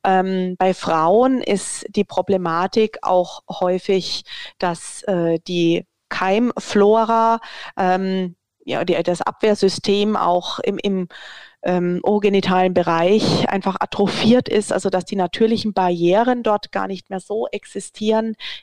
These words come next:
Inkontinenz ist ein großes Thema und, ähm, es ist auch ein insofern komplexes Thema, dass gerade Themen auch wie Harnwegsinfekte häufig sehr schambehaftet sind, weil automatisch von den Betroffenen angenommen wird,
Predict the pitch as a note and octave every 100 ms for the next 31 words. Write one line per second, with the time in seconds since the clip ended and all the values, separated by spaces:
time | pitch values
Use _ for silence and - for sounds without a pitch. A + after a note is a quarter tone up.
0 | _ G#3+ A3 - A#3+ A#3+ A3+ G#3 G#3+ -
1 | - - G3+ F#3+ E3 G#3 A#3+ B3 - A3
2 | A3+ A3 G#3+ A3 - - - - - -
3 | G3+ G3+ - - G3 F3+ F3+ F3 F3+ -
4 | - - - - - - G#3 - A3+ -
5 | G3+ - F#3+ F#3+ G3 F#3+ - - G3 A3+
6 | A#3+ A#3+ A3 G3 G3 G3+ - A#3+ - -
7 | G3+ G#3 G3+ G3 F#3 E3+ - - - -
8 | F#3 F3+ G3+ G3 - G#3 A3 A#3+ - F3+
9 | F#3 F#3+ A#3 B3 A3 G#3 G3+ G3+ - G3+
10 | G3 - - - F#3+ G3 G3+ - F#3 -
11 | F#3+ B3+ A#3+ F#3+ F#3+ - G#3+ - - B3
12 | C#4+ C4 G3 G3 G3+ - - - G3+ G3+
13 | G#3 F#3+ F#3 G3+ B3 A3+ - - G3 G#3
14 | G#3+ G#3 G3 - - B3 - A#3+ G3+ G3+
15 | G#3 B3 B3 G#3 G#3 G3 F#3+ A#3 -